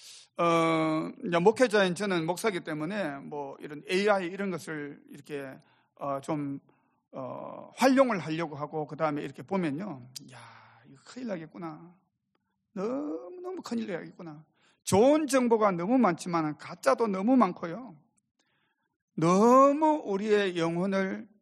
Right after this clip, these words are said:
참 정말 파멸시키는 그런 일들이 많이 벌어집니다. 앞으로 우리 인생은요, 여러 가지 어렵고 힘든 것이 더 많아질 것입니다.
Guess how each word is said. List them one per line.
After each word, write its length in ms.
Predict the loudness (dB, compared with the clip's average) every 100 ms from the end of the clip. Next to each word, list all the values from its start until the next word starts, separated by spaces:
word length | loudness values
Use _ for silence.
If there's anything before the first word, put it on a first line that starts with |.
| _ _ _ _ _ _
참 440 | -2 0 0 -2 -6 _ _
정말 380 | -4 0 2 0
파멸시키는 840 | -2 0 2 2 0 -6 -6 -6 -6
그런 260 | -2 0
일들이 460 | 0 -2 -4 -6 -8 _ _
많이 260 | -20 -12 -10
벌어집니다. 580 | -10 -14 -20 -20 _ _ _ _ _ _ _ _ _ _ _ _ _ _ _ _ _ _ _ _ _
앞으로 380 | 0 4 4 6
우리 220 | 2 2
인생은요, 680 | 0 0 0 0 -2 -6 -12 -18 _ _ _ _ _ _ 2
여러 180 | 4 6
가지 220 | 4 2
어렵고 440 | 2 4 4 4
힘든 320 | 4 4 2 -4
것이 220 | -4 -6
더 160 | -2
많아질 340 | 2 2 -2 -10
것입니다. 480 | -14 -20 -20 -20